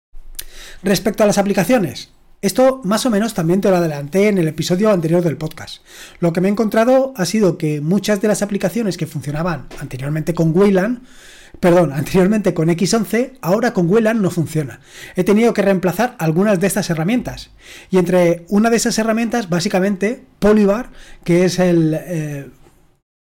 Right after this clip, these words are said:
la barra de estado que tenía configurada por defecto con Swi-, con B S P W M,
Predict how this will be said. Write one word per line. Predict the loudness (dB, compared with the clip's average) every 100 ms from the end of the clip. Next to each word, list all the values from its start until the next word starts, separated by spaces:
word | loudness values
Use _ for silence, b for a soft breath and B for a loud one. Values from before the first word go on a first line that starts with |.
| _
la | -4 0
barra | 2 2 2
de | 0
estado | 0 0 0 -2 B B B 0
que | 2
tenía | 4 4 4 2 0 0
configurada | 0 2 4 4 4 2
por | 0
defecto | 0 -2 -4 -4 -4
con | -6 -8 -10
Swi-, | -2 0 0 -2 -2
con | 0 0 -2 -4 -6 -8 -12 -14 _ _ _ _ _ -4
B | -2
S | 0 0
P | 2
W | 4 4 4 2
M, | 0 -2